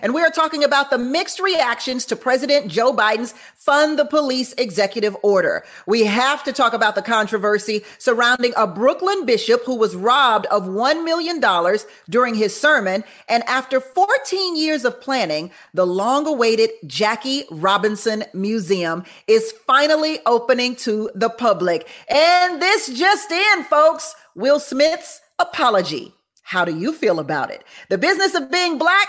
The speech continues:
is yet another round of the political and trending highlights of the week with my Friday political analyst, Ed Sanders.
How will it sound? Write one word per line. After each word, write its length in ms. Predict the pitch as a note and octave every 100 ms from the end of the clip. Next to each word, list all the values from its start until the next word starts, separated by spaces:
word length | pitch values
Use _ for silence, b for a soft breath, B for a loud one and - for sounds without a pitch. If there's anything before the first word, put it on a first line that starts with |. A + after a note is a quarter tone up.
| -
is 180 | F4 D#4+
yet 240 | E4+ F#4+
another 300 | F4 F4 G4
round 400 | D#4 E4+ G4 C#4+
of 80 | B3+
the 60 | F#3+
political 480 | A#3+ C#4+ C#4 B3+
and 80 | A3
trending 260 | D4 C#4 G#3+
highlights 460 | G#3 C4+ C4 B3+
of 180 | - C4+
the 80 | B3
week 240 | C4+ F4+
with 100 | D#4
my 200 | B3 C4
Friday 400 | B3 D4+ D4 C4+
political 400 | B3+ C#4+ C#4+ C#4+ C4+
analyst, 400 | D#4 D#4+ D4+ -
Ed 960 | F4 E4+ C4+ C4+ C4+ C#4+ D4 D4+ D#4+ E4 B B
Sanders. 920 | - F4 F#4+ G#4+ F4 E4+ G4+ E4 -